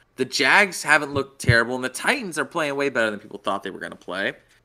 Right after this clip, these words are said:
And then the fucking East, you might have three wild card teams there, or two wild card teams there, 'cause you're gonna have a division winner,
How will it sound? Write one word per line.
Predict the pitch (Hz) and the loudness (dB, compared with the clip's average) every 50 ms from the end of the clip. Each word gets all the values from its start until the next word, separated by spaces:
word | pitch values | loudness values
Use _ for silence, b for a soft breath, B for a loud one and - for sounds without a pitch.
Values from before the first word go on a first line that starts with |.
| _ _ _ | _ _ _
And | - 185 233 | -2 2 2
then | 254 254 226 | 2 2 0
the | 196 196 | -4 -4
fucking | - - 214 202 208 196 147 - - | -2 -2 -2 -2 -2 -4 -6 -4 -4
East, | 180 262 320 339 - - - | -2 0 0 0 0 -2 -6
you | 190 | -2
might | 190 185 180 | 0 2 2
have | 165 165 - | 2 2 0
three | 180 175 | -2 -2
wild | 170 156 156 147 143 143 143 | 0 2 4 4 4 2 0
card | - 151 135 131 | -2 -2 -2 -2
teams | - - 143 139 123 | -6 -12 -14 -12 -6
there, | - 131 123 120 120 - - - | -4 -4 -4 -4 -6 -8 0 0
or | 139 127 | 0 0
two | - - 165 | 0 -2 -4
wild | 147 139 131 127 127 | 0 0 0 0 -2
card | - 131 120 - | -4 -6 -6 -6
teams | - 110 101 - | -8 -14 -14 -10
there, | - 82 73 60 - _ _ _ _ _ _ _ | -10 -8 -8 -8 -10 _ _ _ _ _ _ _
'cause | - 147 135 135 | -2 -2 0 0
you're | 147 139 | -2 0
gonna | 135 139 | 2 2
have | 127 123 | 2 2
a | 117 | 0
division | 110 110 117 170 180 220 208 | -2 0 -2 -2 0 -2 -4
winner, | 180 156 143 139 139 147 156 | -4 -2 -2 0 -2 -2 -4